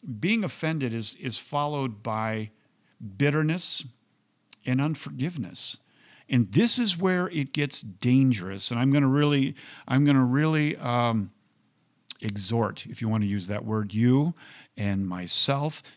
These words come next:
to not get in the trap of unforgiveness and bitterness.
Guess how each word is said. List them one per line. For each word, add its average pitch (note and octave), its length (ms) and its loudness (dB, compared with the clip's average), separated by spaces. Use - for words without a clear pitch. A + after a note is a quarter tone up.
to B2+ 160 2
not A2+ 840 4
get A2 180 0
in A2+ 140 2
the G#2+ 100 0
trap G#2 500 -2
of G#2+ 160 -4
unforgiveness G#2+ 800 -2
and G#2 160 0
bitterness. A2+ 560 -4